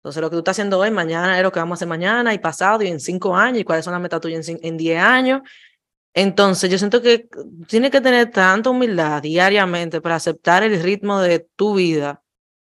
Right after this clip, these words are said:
que eso como que encojona <laughs>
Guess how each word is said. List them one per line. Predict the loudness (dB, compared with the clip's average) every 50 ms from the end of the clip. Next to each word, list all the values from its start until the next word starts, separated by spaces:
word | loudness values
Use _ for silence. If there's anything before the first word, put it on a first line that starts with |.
| _ _ _ _ _ _ _ _ _
que | -2 0 0 0
eso | 0 -2 -2 -2
como | -2 -2 -2 -2
que | -4 -6
encojona | -4 -2 -2 -2 0 2 2 2 2 0 -2 -6 -8 -10 -12 -14
<laughs> | -14 -14 -14 -12 -12 -12 -12 -12